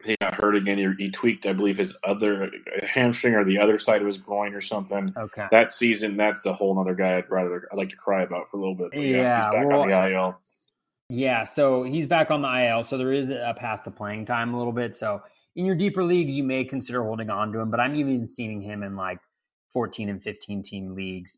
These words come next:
Speaker 2: being on the waiver wire, and I, I don't necessarily have a problem with that.
Speaker 1: Yeah, I'm with you there. I think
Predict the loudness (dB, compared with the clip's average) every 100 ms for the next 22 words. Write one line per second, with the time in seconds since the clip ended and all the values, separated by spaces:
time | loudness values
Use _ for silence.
0 | -16 -12 -10 -10 -8 -8 -6 -2 2 2
1 | 0 -2 -6 -4 -4 -4 -6 -6 -16 -12
2 | -8 -8 -10 -14 -16 -16 -12 -14 -14 -20
3 | _ -16 -16 _ _ _ _ _ _ _
4 | -8 -6 -6 -2 -2 -2 0 2 2 0
5 | -4